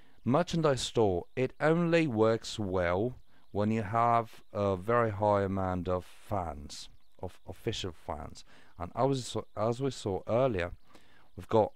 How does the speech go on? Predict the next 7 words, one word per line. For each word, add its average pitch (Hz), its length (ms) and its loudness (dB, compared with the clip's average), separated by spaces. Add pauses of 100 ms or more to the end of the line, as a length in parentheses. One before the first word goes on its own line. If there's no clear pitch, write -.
(720)
seventeen 113 520 -2
thousand, 98 800 -2 (280)
seventeen 101 360 -6
point 95 1400 -6
six - 340 -10
thousand 101 440 -6
here. 76 220 -10